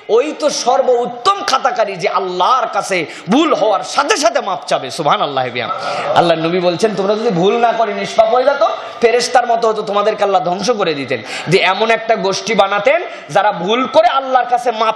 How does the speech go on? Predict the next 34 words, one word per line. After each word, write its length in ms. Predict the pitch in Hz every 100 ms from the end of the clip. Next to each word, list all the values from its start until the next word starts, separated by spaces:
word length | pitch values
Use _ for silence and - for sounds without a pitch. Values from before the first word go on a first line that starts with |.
| -
চাবে। 200 | 185 170
আল্লাহ 340 | 160 190 190
মাপ 180 | 175 175 - -
চানেওয়ালাদেরকে 1000 | 190 190 185 170 165 175 233 220 185 220
পছন্দ 500 | - 165 170 147 135
করেন। 340 | 131 127 120 - - - -
সুতরাং 320 | 180 175 180 151
প্রিয় 160 | - 180
ভাইরা, 400 | 160 175 180 - - - -
আমরা 280 | 156 185 220
যাই 260 | 170 220 302
করি 200 | 320 311
না 100 | 262
কেন 160 | 214 165 131 - - -
আমাদের 320 | 170 170 160
পাপের 380 | - 170 196 180
অনুভূতি 400 | 175 240 240 208
থাকতে 320 | 165 - 165
হবে। 300 | 147 131 117 - -
কিন্তু 220 | 196 190 180
দুঃখজনক 720 | 240 - - 453 349 262 202 -
পৃথিবীতে 440 | 202 196 196 175 180
আমাদের 340 | 165 160 160
এখন 340 | 151 180 160 - - -
যে 100 | 170
আমরা 400 | - 190 190 254
পাপ 680 | - - 175 170 196 180 180
যে 100 | 294
করছি, 600 | - 277 202 - 190 151 -
এই 160 | 202 262
ফিলিংস 560 | - 269 294 349 294 349
নিয়ে 200 | 392 381
আমরা 220 | 359 311
পাপ 220 | - 220